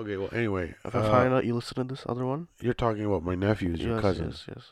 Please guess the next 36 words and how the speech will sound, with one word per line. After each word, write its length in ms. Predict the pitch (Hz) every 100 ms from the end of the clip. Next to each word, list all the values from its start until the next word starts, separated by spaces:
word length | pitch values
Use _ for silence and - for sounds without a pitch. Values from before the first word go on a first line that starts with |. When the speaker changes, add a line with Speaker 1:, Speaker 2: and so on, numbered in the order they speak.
| -
Speaker 2:
I 60 |
will 240 | 104 104 -
do 140 | - 120
something 320 | - 110 110
to 120 | -
you. 120 | 110 120 _ -
Speaker 1:
Okay, 240 | 90 87 82 - -
don't, 280 | 110 104 -
don't, 240 | 110 98 - _ -
listen. 440 | - 120 - 92 76 - -
Uh, 460 | 104 104 101 104 92 - - -
okay. 360 | 110 104 87 80 - - - - - _
So 340 | - - 113 104
hopefully 420 | 135 156 143 143
it's 160 | 127 110
not 160 | 113
gonna 140 | 113 110
be 100 | 104
too 220 | - 120
scary, 480 | - - 113 117 113
but, 340 | 98 92 90 - -
uh, 240 | 85 85 80 78 - _ - - -
if 60 | -
there's 180 | 87
a 60 | 82
warning, 420 | 87 101 101 98
disclaimer, 680 | 92 - 87 87 87 87 82 _ -
hopefully 340 | 80 - 82
it 100 | 78 78
won't 200 | 76 -
be 80 | -
too 100 | 76
bad. 340 | - - - 110
Speaker 2:
Yeah. 760 | - - - _ _ _ _ _
Okay, 200 | - - -
ready? 220 | 117 120